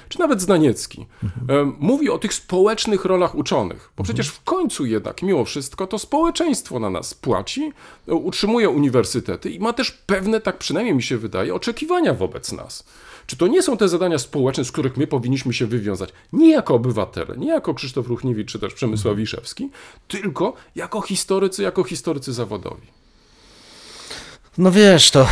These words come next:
Speaker 2: e, a-, aż prosi się powiedzieć, że, em, <laughs> społeczeństwo, e, oczekuje od nas, po-, ale ja patrzę coraz, em, e, bardziej z taką,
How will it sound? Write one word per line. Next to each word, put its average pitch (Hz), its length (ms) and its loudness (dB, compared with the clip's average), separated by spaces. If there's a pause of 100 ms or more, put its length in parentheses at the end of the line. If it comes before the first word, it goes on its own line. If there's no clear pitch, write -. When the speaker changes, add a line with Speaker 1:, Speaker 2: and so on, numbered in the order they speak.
(280)
Speaker 2:
e, 131 440 6 (420)
a-, 135 220 0
aż 123 180 -2
prosi - 420 2
się 131 80 -2
powiedzieć, 131 640 0 (140)
że, 127 480 0 (800)
em, 123 540 2 (420)
<laughs> - 1000 -18
społeczeństwo, 131 1080 2 (480)
e, - 80 -8
oczekuje 139 680 6
od 123 160 4
nas, 120 340 -2
po-, 117 240 -4 (1160)
ale 135 220 2 (200)
ja 143 260 2
patrzę 185 420 0
coraz, 160 580 -2
em, 135 560 -2
e, 135 280 -2
bardziej 135 1040 0
z - 200 -2
taką, 131 260 -6